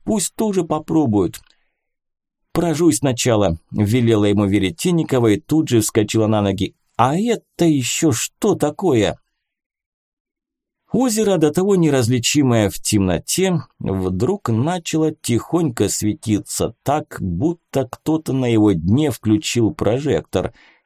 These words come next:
Даже не так. Словно одновременно открылись там в глубине тысячи тысяч ракушек с жемчужинами, и те дружно заиграли под лунным светом.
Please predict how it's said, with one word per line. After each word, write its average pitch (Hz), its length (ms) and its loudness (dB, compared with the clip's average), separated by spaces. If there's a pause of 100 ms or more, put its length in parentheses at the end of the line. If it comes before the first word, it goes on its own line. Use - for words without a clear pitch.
Даже 151 480 -2
не 170 140 0
так. - 360 -4 (400)
Словно 120 640 0
одновременно 98 1120 0
открылись 92 640 -2
там 101 280 0
в 92 60 -4
глубине 95 600 -2 (180)
тысячи 160 680 -2
тысяч 131 400 -2
ракушек 110 680 -2
с 95 120 0
жемчужинами, 101 1000 -2 (300)
и 135 160 2
те 190 300 -2
дружно 156 640 -2
заиграли 113 880 0 (120)
под 110 280 0
лунным 110 500 2
светом. 98 720 -2